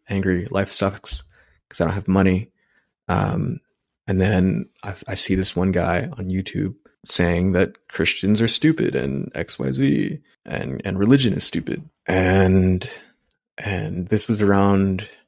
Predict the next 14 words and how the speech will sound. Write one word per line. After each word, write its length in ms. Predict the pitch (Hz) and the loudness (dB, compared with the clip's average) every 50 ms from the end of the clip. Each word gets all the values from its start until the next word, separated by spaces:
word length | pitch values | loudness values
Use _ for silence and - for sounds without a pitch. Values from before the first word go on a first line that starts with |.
| _ _ - | _ _ -2
this 100 | 113 107 | -2 -2
is 100 | - - | -2 2
still 180 | - 131 131 | 4 4 6
eighth 200 | 113 110 104 - | 6 4 2 2
grade, 240 | - 101 95 92 - - - - - _ - | 0 2 2 2 0 -6 -20 -20 -20 _ -2
and, 240 | - 107 101 98 - | 0 2 2 2 2
and 140 | 104 98 92 | 0 -2 0
stuff 280 | - - 101 95 - - | 0 0 0 0 2 0
like, 160 | 101 98 - - | -2 0 2 4
"Oh, 220 | 135 143 127 101 | 4 6 6 6
evolution," 960 | - - 113 123 123 110 107 120 123 - - - 127 123 123 120 117 - - - _ _ _ _ _ - | 6 4 2 2 2 2 4 2 2 0 2 2 4 4 4 4 2 0 -6 -12 _ _ _ _ _ -8
uh, 640 | - 98 101 101 101 98 101 101 - - - - - - _ _ _ _ _ - | -4 -2 -2 0 -2 -2 -2 -2 -4 -4 -6 -8 -12 -16 _ _ _ _ _ -4
or 100 | - 113 | 0 4
no, 320 | 107 110 101 92 - - | 4 6 4 4 0 -4